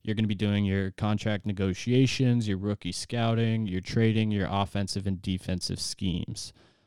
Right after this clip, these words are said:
Um, pretty exciting. So this is all gonna be available on,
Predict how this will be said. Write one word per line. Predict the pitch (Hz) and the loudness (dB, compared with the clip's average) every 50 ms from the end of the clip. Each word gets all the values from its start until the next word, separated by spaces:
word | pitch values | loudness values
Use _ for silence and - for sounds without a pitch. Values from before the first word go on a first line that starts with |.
| _ _ - | _ _ 0
Um, | - 104 101 98 95 95 92 92 90 90 85 85 90 - - - - - - _ - - - - - - - - - - - - - - | 2 4 6 6 6 6 6 4 4 2 0 -4 -4 -6 -6 -6 -6 -8 -10 _ -4 -2 -2 -2 0 0 0 -2 0 -2 -4 -4 -2 4
pretty | - 190 214 220 220 170 | 6 6 8 8 8 8
exciting. | 127 127 - - - 139 123 117 110 87 - - - - - | 6 6 4 2 4 4 6 6 4 2 0 -4 -4 -10 -12
So | - - - 120 117 | -10 -4 -2 0 2
this | 117 135 160 - | 4 4 4 6
is | 196 160 156 | 4 6 6
all | 165 160 156 | 6 6 6
gonna | 147 151 139 | 6 6 6
be | 123 127 127 123 | 6 8 8 6
available | 110 98 117 113 113 110 110 104 95 110 107 104 104 104 101 - - - | 6 6 4 6 6 6 4 4 4 2 4 4 4 2 2 -2 -4 0
on, | 101 104 101 98 98 98 98 98 95 95 92 90 | 2 2 2 2 2 0 0 0 0 -2 -2 -6